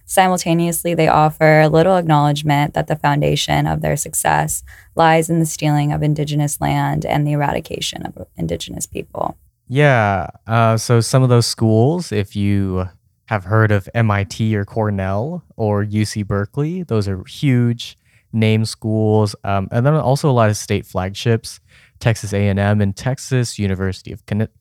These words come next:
Speaker 2: Kentucky and Kentucky, University of Illinois, University of Idaho, Rhode Island, uh, Oklahoma State, Ohio State, uh, which totals to seventy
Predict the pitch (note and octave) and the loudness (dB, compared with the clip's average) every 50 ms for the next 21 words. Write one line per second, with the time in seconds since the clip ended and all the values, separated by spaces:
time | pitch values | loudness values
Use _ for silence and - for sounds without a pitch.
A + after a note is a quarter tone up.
0 | _ - - G#3 G3+ - B2 - - A#2+ A2 G#2 F#2 F#2 F2+ F2+ F#2 - - F#2+ | _ -6 -4 -2 0 0 0 0 0 -2 -2 -2 -2 -4 -6 -8 -10 -10 -8 -4
1 | - A2+ B2 - C#3+ C3 B2+ B2+ B2+ - _ _ _ _ _ _ - A2+ G#2 F#2+ | -2 -2 -2 0 -2 -4 -2 -4 -6 -8 _ _ _ _ _ _ -4 -2 0 0
2 | G2 F#2 - F#2+ F#2 F2 - - G#2+ G2+ F#2 G2 G#2+ D#3 F3+ F3 E3 D3 B2 G#2+ | 0 -2 -4 -6 -8 -8 -8 -8 -6 -4 -2 -2 2 4 6 6 6 6 6 4
3 | G2 F#2 E2+ E2+ F2 - - - - - - - _ _ _ - - A2+ B2 C3+ | 2 -2 -2 -6 -8 -10 -12 -12 -12 -12 -12 -14 _ _ _ -4 0 2 2 4
4 | C3 B2 A#2 B2 A#2+ A#2+ A#2 A#2 A#2 A#2 A2+ G#2+ G2+ G2 F2+ F2+ G2 G#2 A2 A2+ | 4 6 6 6 4 4 4 4 2 2 0 -2 -4 -4 -4 -2 0 0 2 2
5 | A2+ A2+ A2 A2 A2 G#2+ G#2 - - - - - F#2+ F2+ F2+ F2 E2+ - - - | 2 2 0 0 0 -2 -4 -6 -10 -12 -8 -6 -4 -2 -2 -2 -4 -6 -6 -4
6 | - G#2+ G#2+ G#2+ G2+ G2+ A2 G#2+ G2+ G2 - - - - G2+ G2+ G2+ G2+ G2+ G2+ | -2 -2 -2 0 0 2 2 2 2 0 -6 -8 -8 -4 -4 -2 -2 -2 -2 -4
7 | - _ - G2+ F#2+ - G#2 G2 G2+ G2+ G2 G2 G2 - - - G2+ G2+ G2 G2 | -6 _ -6 -6 -4 -2 0 0 0 0 -2 -2 -4 -8 -8 -6 -4 -2 -2 -4
8 | F#2+ - - - - - - - G#2 - - A2+ G#2+ G#2 G#2 G#2 - C3 C3 - | -6 -8 -12 -20 -20 -20 -20 -20 -14 -4 0 2 2 4 2 2 2 0 -2 -2
9 | - - D3+ D3+ D#3+ D#3 D3 C3 - - - B2 A2+ G#2 - - - B2+ A#2+ A#2+ | 0 2 2 4 4 4 2 0 0 -2 0 2 2 2 0 -2 0 2 2 4
10 | A#2 A#2 A2 G#2 G#2+ G#2 G#2 G#2 G2 | 4 2 2 2 0 0 0 0 -2